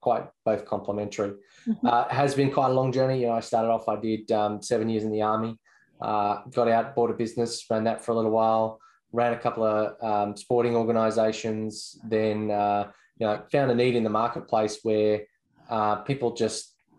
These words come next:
Speaker 1: didn't understand some of the technology stuff or needed some help.
Speaker 2: Yeah.
Speaker 1: Uh, wanted to au-, maybe automate some stuff. So then I started off as a hobby,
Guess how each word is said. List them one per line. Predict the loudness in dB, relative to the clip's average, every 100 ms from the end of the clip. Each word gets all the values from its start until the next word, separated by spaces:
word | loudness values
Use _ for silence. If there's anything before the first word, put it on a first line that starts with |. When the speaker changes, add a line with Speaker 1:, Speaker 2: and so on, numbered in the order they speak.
| _
Speaker 1:
didn't | -4 -2 -2
understand | -4 -4 -6 -2 0 2 0 -2 -4 -8 -12
some | -4 -2
of |
the | -2
technology | -4 -6 -2 0 -2 -4
stuff | -6 -4 -4 -4
or | -2
needed | -2 -2
some | -8 -2
help. | 0 -2 -6 _ _ _ _
Speaker 2:
Yeah. | -2 0
Speaker 1:
Uh, | 0 -2
wanted | -2 0
to | 2
au-, | 2
maybe | 2 2
automate | 2 0 0 -2 -4
some | -12
stuff. | -2 -2 -2 -4
So | -2
then | 2 2
I | 2 0 -4 _ _ _
started | -16 -2 2 2
off | -2
as | -6
a | 0
hobby, | 2 2 0 -2